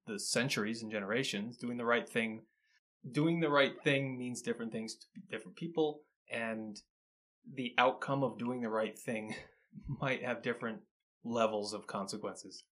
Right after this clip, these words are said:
Deep down, a group of people just wants to be told what to believe and what to do. And, you know, everybody talks about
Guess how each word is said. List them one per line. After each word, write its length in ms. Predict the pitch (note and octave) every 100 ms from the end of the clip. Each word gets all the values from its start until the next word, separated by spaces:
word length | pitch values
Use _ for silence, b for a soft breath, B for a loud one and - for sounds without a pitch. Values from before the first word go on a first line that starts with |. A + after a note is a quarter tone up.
| _ _ _ _ _ -
Deep 260 | C#3+ D3
down, 580 | E3+ F3 C3+ B2 B2+ B2+ - _ _ _ _ _ _ -
a 200 | A#2+ A2+
group 360 | B2+ C3+ D3+ D3
of 200 | D3 -
people 560 | E3+ E3+ A2 G#2 G#2+ -
just 200 | - A#2
wants 280 | A#2 A#2+ B2
to 100 | -
be 120 | B2 A#2
told 440 | - A#2+ A#2+ A2+
what 180 | A#2 -
to 80 | A2+
believe 500 | A#2 A2 A2 G#2+ G#2+
and 120 | G#2
what 160 | G#2
to 80 | A#2+
do. 260 | A2+ C#3 - - _ _ _ _ _ -
And, 560 | A#2+ A2+ A2 G#2+ G#2 - _ _ _ _ _ - - _ -
you 140 | B2 A#2
know, 160 | A#2
everybody 460 | A#2+ B2+ C3 B2 A#2+
talks 340 | - B2+ -
about 480 | A#2 A#2 A2+ A2